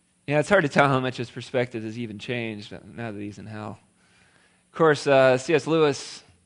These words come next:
I quoted this a few weeks ago, but he says, "There's only two kinds of people in this world. Those who say to God, 'Thy will be done,' and those to whom God says, 'All right then,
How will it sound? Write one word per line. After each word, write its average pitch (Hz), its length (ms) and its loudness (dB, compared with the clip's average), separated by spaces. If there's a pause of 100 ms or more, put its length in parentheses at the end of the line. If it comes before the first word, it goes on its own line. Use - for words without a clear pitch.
(140)
I - 60 -20
quoted 135 240 -2
this 123 160 -4
a 120 60 -14
few 135 160 -8
weeks 139 200 -4
ago, 131 200 0
but 120 100 -4
he 123 80 -2
says, 120 380 -4 (360)
"There's 160 160 -4
only 220 140 2
two - 160 -4
kinds 370 200 -4
of - 60 -16
people 165 300 0
in 147 80 -4
this 151 180 -6
world. - 260 -6 (720)
Those 160 240 2
who 190 60 -8
say 175 180 0
to 170 100 4
God, 165 260 8
'Thy 160 140 4
will 151 140 4
be 151 120 -4
done,' 143 280 -4 (920)
and 208 160 0
those 214 380 4
to 214 100 -4
whom 208 160 -2
God 208 240 4
says, 233 320 -2 (760)
'All 135 100 -2
right 170 240 2
then, 131 240 -6